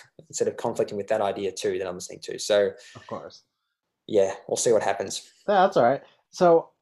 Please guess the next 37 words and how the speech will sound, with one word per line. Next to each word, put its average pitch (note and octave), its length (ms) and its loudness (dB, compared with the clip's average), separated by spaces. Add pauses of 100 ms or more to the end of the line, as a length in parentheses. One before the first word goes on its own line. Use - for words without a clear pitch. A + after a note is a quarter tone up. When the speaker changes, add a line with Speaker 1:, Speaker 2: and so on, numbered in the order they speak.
(100)
Speaker 2:
normally G#3+ 540 6
I D#3 240 4
ask C3+ 380 2
people, C3+ 500 0
you C3 80 -6
know, A#2 120 -6
who C#3 420 -2
are A#2 160 -4
their G#2+ 160 -6
musical G#2+ 420 -6
inspirations, G#2 840 -6
but C#3 140 2
I C#3 80 4
think E3+ 200 0
I D#3+ 60 2
have C#3 140 0
a B2+ 60 -2
pretty A#2+ 300 -2
good A2+ 240 -4
hold A2 500 -4
on G2+ 280 -8 (340)
who D#3+ 120 2
you C#3 200 6
listen A#2 340 0
to. B2 500 0 (260)
So C#3+ 320 4
Speaker 1:
Mm. B2 200 -4
Speaker 2:
what G3+ 140 4
I E3+ 120 4
really D#3+ 260 2
wanna B2 260 -2
know A2 240 -6
is, A2 200 -8
for B2+ 120 -8
someone F3+ 360 0
that D3 160 2
has B2+ 120 -4